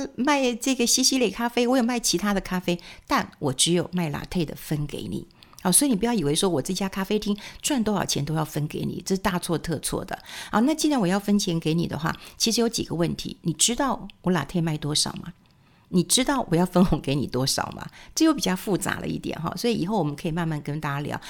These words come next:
所以大家不要以为说，哦，那，那个，呃，分红的就比不分红的好，那保费其实是不一样的。而且，呃，我觉得保险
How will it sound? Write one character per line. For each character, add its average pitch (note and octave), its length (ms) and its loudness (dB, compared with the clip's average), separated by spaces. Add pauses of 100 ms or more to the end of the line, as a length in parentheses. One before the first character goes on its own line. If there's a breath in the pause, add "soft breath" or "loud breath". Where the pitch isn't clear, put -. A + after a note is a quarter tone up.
(140 loud breath)
所 C4+ 100 0
以 C4+ 40 0
大 C#4+ 100 0
家 C#4 80 2
不 C#4 100 -4
要 A3+ 80 4
以 E3+ 120 2
为 C#3+ 100 2
说， F#3+ 180 -2 (200 loud breath)
哦， C4+ 180 4
那， D4 280 0
那 B3 140 2
个， G3 220 2 (300 loud breath)
呃， F3 180 2
分 C4 260 2
红 F#3 160 4
的 F#3 140 4
就 A3+ 160 4
比 C#3 160 0
不 C#4+ 180 2
分 G#3+ 220 2
红 E3 180 0
的 F3 80 0
好， - 300 -6 (160 loud breath)
那 C#4+ 100 0
保 F#3+ 220 2
费 - 320 2
其 - 160 -2
实 C3+ 140 0
是 - 120 2
不 D#3+ 240 -2
一 C3 140 -2
样 D#3+ 240 -2
的。 - 180 -10
而 G3+ 100 2
且， G3+ 200 0 (460 loud breath)
呃， D3+ 380 -2 (120)
我 D#3+ 80 -2
觉 E3 200 0
得 F3+ 160 0
保 C#3 220 -6
险 - 180 -4